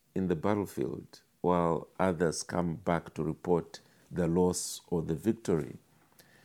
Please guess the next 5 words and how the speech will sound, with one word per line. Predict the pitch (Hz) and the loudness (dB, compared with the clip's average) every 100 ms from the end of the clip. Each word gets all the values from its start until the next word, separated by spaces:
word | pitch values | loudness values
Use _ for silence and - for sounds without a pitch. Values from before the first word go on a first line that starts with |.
| _ _ _ | _ _ _
it | 127 | 4
leaves | 113 139 113 | 8 8 8
me | 113 | 6
worshiping. | 101 92 82 87 - 85 - _ _ _ _ _ _ _ - - _ _ _ _ _ - - | 8 8 4 -2 -6 -10 -14 _ _ _ _ _ _ _ -20 -20 _ _ _ _ _ -16 -6
<laughs> | - | -6